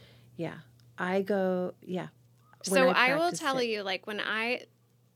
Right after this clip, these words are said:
Speaker 2: when Meg found
Speaker 1: Mm-hmm.
Speaker 2: Talk, you know Meg.
Speaker 1: Yes.
Speaker 2: She, um, texted me on my birthday,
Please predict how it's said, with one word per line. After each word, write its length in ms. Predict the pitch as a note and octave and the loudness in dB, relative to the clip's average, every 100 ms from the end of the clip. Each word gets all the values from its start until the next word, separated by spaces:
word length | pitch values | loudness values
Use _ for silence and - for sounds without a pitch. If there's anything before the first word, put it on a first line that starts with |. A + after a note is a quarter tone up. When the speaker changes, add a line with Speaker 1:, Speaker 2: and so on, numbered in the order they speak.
| - | -8
Speaker 2:
when 220 | A3+ A3 | -4 -2
Meg 320 | A3 B3+ C#4+ | -2 -2 -4
found 580 | - A3 G#3 G#3 G3+ G#3+ | -8 -6 -4 -4 -6 -10
Speaker 1:
Mm-hmm. 640 | - - G3 D#3 E3+ F#3 C#4 _ | -10 -2 -2 0 -2 -4 -6 _
Speaker 2:
Talk, 480 | - F#3 - - - - | -8 -6 -6 -10 -20 -20
you 240 | G3 F#3 F#3 _ _ | -16 -14 -16 _ _
know 140 | G3+ F#3 | -16 -14
Meg. 320 | E3+ F3+ - - | -16 -16 -20 -4
Speaker 1:
Yes. 420 | F3+ C#3+ - - - - - _ | -2 -2 -8 -18 -20 -20 -20 _
Speaker 2:
She, 840 | - - B3 A#3 A#3 A#3 A3+ A3+ A3+ - _ _ _ _ _ _ _ _ _ _ _ - | -2 0 0 0 0 0 0 0 -4 -12 _ _ _ _ _ _ _ _ _ _ _ -12
um, 500 | G#3 F#3+ F3 D#3+ G3+ _ _ _ _ _ _ _ - - | -8 -6 -6 -8 -10 _ _ _ _ _ _ _ -10 -4
texted 360 | C#4 C#4 - G3+ | -4 -4 -6 -4
me 140 | F3+ | -4
on 120 | F#3 | -2
my 100 | F3+ | -4
birthday, 600 | G3 G3 - - - G#3+ | -6 -8 -8 -6 -6 -6